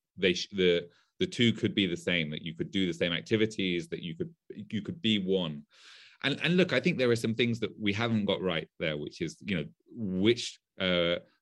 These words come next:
which dogs we're breeding, for example. I mean, I think, uh, French bulldogs are, are, are really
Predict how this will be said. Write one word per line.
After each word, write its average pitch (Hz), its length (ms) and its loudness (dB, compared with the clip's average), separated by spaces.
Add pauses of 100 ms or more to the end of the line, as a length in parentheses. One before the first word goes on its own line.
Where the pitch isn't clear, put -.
which 110 260 2
dogs 90 220 0
we're 85 120 2
breeding, 78 500 0
for 76 60 -10
example. 73 420 -8
I - 40 -12
mean, 80 140 -8
I 76 40 -8
think, - 240 -10 (320)
uh, 80 380 -2 (360)
French 90 240 -2
bulldogs 85 400 0
are, 80 120 -2 (580)
are, 92 100 -4 (140)
are 90 100 0
really 92 500 0